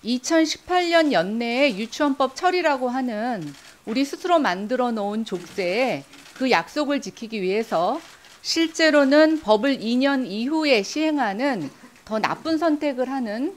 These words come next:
그런 지금 과오를 범하고 있습니다.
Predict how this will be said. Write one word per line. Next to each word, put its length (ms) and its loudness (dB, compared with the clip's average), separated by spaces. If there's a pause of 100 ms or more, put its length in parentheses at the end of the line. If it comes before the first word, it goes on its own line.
(160)
그런 260 -4
지금 240 -12
과오를 720 0
범하고 420 -4
있습니다. 580 -4